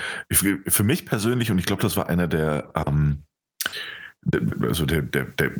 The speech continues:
der kritisch betrachtesten, ähm, ähm, ähm, am kritischsten betrachteten, ähm, Videospielverfilmung, äh, aber eine meiner liebsten ist nach wie vor irgendwie der originale Silent Hill-Film. Er hat überhaupt kaum noch was mit dieser, mit diesem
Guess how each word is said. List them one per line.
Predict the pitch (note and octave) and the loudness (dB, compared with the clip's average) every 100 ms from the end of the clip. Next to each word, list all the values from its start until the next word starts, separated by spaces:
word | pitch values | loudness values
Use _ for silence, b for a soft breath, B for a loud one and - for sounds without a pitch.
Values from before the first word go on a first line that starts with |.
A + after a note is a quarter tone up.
| - - | -6 -4
der | - | 0
kritisch | - - E3+ - | 2 2 2 -2
betrachtesten, | - D2 - - - D#2 - D#2+ - E2 D#2 C2 | -4 -6 -8 -6 -2 -2 -2 -2 0 0 0 0
ähm, | A#1 D#2 D2+ | 0 2 2
ähm, | - D2 | 2 2
ähm, | D2 C#2+ C#2 - - - | 2 2 0 -2 -6 -4
am | E2 | 0
kritischsten | A2+ C3+ - | 0 2 2
betrachteten, | - - C#2+ - D#2 - B B B B _ - | 0 0 -2 0 -2 -2 B B B B _ -4
ähm, | E2+ - - | -2 -2 -2
Videospielverfilmung, | D2 F2+ G2 - E2 - D#2 D#2+ D#2 D#2+ - - | 0 2 0 0 -2 -2 0 0 2 0 -2 -2
äh, | D2+ - | -2 -2
aber | D#2 F2 | -2 0
eine | D2+ F2+ | 0 0
meiner | D2 | 0
liebsten | C#2 A2 - - E2 | 0 0 2 2 2
ist | - E2+ | 0 0
nach | - D#2+ - | -2 -2 0
wie | G2+ | 0
vor | G2+ E2 | 0 0
irgendwie | G#2 G2+ | 0 2
der | F#2 - | 2 0
originale | E2+ E2+ D#2 G#2 G#2 | 0 0 0 0 -2
Silent | - - F#2+ G2+ - | -4 -4 0 0 0
Hill-Film. | - - B1 - - B B B | 0 2 2 0 -4 B B B
Er | - | 0
hat | - | 0
überhaupt | A#2 G2+ D3 - - | -2 0 -2 -6 -6
kaum | - C3+ C3+ | 0 0 -2
noch | - | -2
was | A#2 A2 | 0 0
mit | G#2 | 0
dieser, | F#2+ F2+ | 2 0
mit | - E2 | 0 0
diesem | F2 E2+ D#2+ | 2 2 0